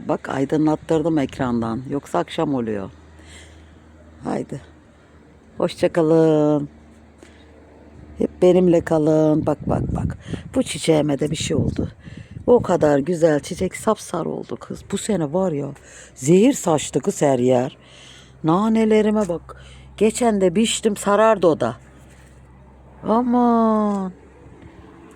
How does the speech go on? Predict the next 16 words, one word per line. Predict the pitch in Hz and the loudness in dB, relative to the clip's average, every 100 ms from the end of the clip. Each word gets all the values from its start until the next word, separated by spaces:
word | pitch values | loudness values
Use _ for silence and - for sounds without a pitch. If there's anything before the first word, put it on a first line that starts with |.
| - - - - - - - - - | -20 -20 -20 -18 -20 -20 -18 -18 -4
Bir | 240 214 | -2 4
reyhan | 214 214 208 226 202 | 6 6 6 4 2
coştu. | 175 175 - - 214 254 - - - - - - - - | 4 4 4 2 4 2 -4 -20 -20 -20 -20 -20 -8 0
Bu | 208 | 4
mevsimde | 214 170 - 165 170 214 | 6 6 4 -2 2 2
kırıp, | - 254 247 - - - - | 4 4 4 0 -20 -20 -8
kırıp | - 233 277 - - - - - - - - - - | 2 6 4 2 -16 -16 -18 -18 -18 -18 -18 -12 0
ekiverdik | 262 - 247 180 165 135 | 2 4 4 6 2 2
bak | 180 165 | 0 2
buraya. | 170 165 160 | 4 6 6
Gördünüz | 190 208 214 254 190 | 8 6 6 6 4
mü? | 156 | 2
Oh, | 160 165 - - - | -2 -2 -6 -12 -10
kokusunu | - - - 180 | -10 -8 -4 -2
gönderiyorum | 165 143 143 139 139 | 0 0 0 0 -2
size. | - 123 | -6 -8